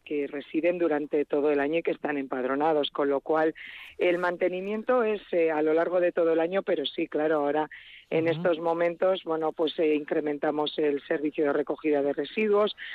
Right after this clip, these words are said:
Speaker 1: pasa a ser en los meses de julio y agosto,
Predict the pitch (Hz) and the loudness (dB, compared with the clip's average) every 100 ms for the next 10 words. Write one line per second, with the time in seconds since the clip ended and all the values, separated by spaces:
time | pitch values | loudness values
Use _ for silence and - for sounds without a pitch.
0 | - - 170 - 156 - 170 151 147 143 | -14 -4 -4 -2 -8 -2 -2 -2 -4 -4
1 | 160 151 151 160 147 170 156 156 151 156 | -8 -6 -4 -2 -2 0 2 2 2 0
2 | 151 170 | 0 0